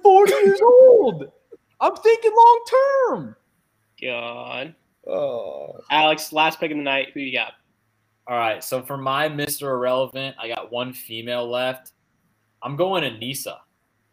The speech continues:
Speaker 1: <laughs>
Speaker 4: I'm just kidding. I'm just kidding.
Speaker 3: I'm out. I'm out if that's your pick.
Speaker 4: All right. <laughs> No,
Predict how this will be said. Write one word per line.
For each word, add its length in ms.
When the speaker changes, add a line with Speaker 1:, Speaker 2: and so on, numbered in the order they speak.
Speaker 1:
<laughs> 0
Speaker 4:
I'm 100
just 200
kidding. 300
I'm 100
just 160
kidding. 720
Speaker 3:
I'm 60
out. 400
I'm 120
out 260
if 140
that's 220
your 100
pick. 120
Speaker 4:
All 80
right. 240
<laughs> 40
No, 300